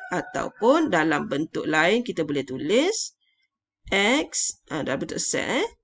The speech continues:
eh, X kurang sama dengan negatif tujuh per lima. Okey, so selesai soalan tambahan.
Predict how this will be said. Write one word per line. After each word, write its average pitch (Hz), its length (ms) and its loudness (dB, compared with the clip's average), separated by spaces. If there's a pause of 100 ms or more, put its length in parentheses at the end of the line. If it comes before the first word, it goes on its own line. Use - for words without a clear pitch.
(340)
eh, 202 240 2
X - 160 -4
kurang 240 640 2
sama 139 320 -2
dengan 214 480 0 (240)
negatif 151 880 -4
tujuh 202 560 -2 (160)
per 247 320 0 (400)
lima. - 480 -4 (560)
Okey, - 720 -8
so - 180 -6
selesai 240 640 0 (460)
soalan 180 480 -2
tambahan. 214 720 0